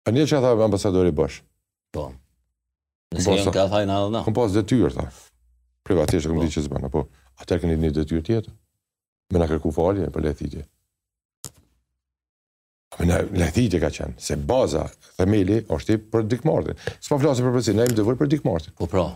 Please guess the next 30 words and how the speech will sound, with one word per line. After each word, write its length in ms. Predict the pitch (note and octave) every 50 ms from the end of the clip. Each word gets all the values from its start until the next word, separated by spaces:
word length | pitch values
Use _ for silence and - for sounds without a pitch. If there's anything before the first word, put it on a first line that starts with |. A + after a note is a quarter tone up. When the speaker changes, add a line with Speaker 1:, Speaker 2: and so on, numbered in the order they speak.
| - - _
Speaker 1:
Po 80 | - -
që 160 | - - G2
të 80 | - -
pjesë 220 | G#2+ G#2 G#2 G2+ A2
do 40 | G#2+
të 80 | G2+ A#2
më 40 | A2+
na 60 | -
kërku 240 | F#2+ - G2 - F#2+ -
falje. 240 | - - - - - _ _ _ _ _ _ _ _ _ _ _ _ _ _ _ _ _ _ _ _ _ _ _ _ _ _ _ _ _ - G#2+
Me 120 | A2 F#2+ F#2+ -
pranu 220 | F#2+ F#2+ G2 G#2
një 100 | A2 A#2 A2
fakt. 320 | - C#3 - - - - - _ _ _ _ _ _ _ _ _ _ -
Se 140 | - B2+ A#2+
si 80 | - F#3
që 320 | F3 - E3 C3+ G2 B2 B2+
vikin 220 | C#3+ C#3+ B2+ A2+
të 80 | G#2+ G#2
avlin, 220 | G#2 A#2 B2+ G#2 G2
theke, 220 | A2+ A2 G#2+ - - -
është 380 | - G2 F#2+ F2+ - - F#2+ F#2
ai 100 | F#2+ F#2+ F#2
e 20 | E2
zetë 180 | E2+ A2 A#2 A2 -
për 80 | B2 C3
Kosovën. 420 | C3 A#2+ - F2+ D#2+ D#2 - - - _ _ _ _ _ _
Speaker 2:
Po, 80 | - F#2
të 80 | G2 A2
veç, 140 | A#2+ - -